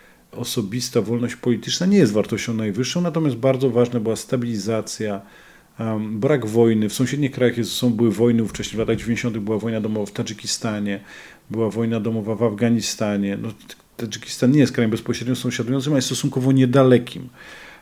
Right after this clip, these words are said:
A, em, widziano, jak wyglądał eksperyment z islamską rewolucją w Iranie, który sąsiaduje bezpośrednio z, z, em, Turkmenistanem.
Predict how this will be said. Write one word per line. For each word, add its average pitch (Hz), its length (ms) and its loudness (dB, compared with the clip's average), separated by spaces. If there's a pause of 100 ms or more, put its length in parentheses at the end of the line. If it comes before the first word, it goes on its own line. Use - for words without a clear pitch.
(120)
A, 110 400 -2
em, 110 680 -4 (140)
widziano, 147 360 4
jak 127 140 6
wyglądał 127 420 4
eksperyment 123 580 2
z 123 60 -8
islamską 123 440 2
rewolucją 120 500 2
w 107 80 -2
Iranie, 120 440 4
który 101 280 -8
sąsiaduje 110 580 2
bezpośrednio 110 840 0
z, 95 380 -2 (380)
z, 101 280 -6
em, 104 360 -4
Turkmenistanem. 110 800 -6